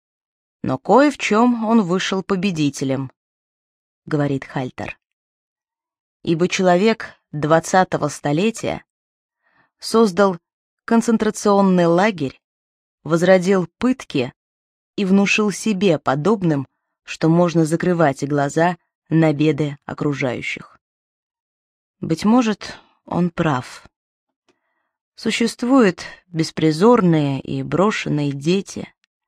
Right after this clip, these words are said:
кровавые расправы над мирными жителями, одинокие старики, алкоголики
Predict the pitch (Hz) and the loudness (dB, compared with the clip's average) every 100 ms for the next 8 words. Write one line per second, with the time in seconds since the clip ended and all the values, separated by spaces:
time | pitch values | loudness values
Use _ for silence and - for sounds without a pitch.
0 | _ _ _ _ _ _ - 170 170 254 | _ _ _ _ _ _ 0 2 4 4
1 | 185 165 151 147 - 165 180 214 175 170 | 4 2 0 -4 -6 -2 0 2 0 -4
2 | 160 _ - 165 160 156 170 - 156 156 | -8 _ -8 -6 0 0 0 0 -2 -2
3 | 147 151 151 - 165 156 156 _ _ _ | -4 -6 -6 -8 -8 -8 -10 _ _ _
4 | _ _ _ _ _ _ _ _ 147 156 | _ _ _ _ _ _ _ _ -4 0
5 | 220 269 - 151 - - 135 135 - 190 | 0 -2 -4 -6 -8 -10 -8 -8 -10 -10
6 | 202 - _ _ _ _ _ _ _ _ | -10 -12 _ _ _ _ _ _ _ _
7 | _ - 240 247 190 180 180 214 190 - | _ -4 -2 0 0 2 4 4 2 -4
8 | 165 165 | -8 -8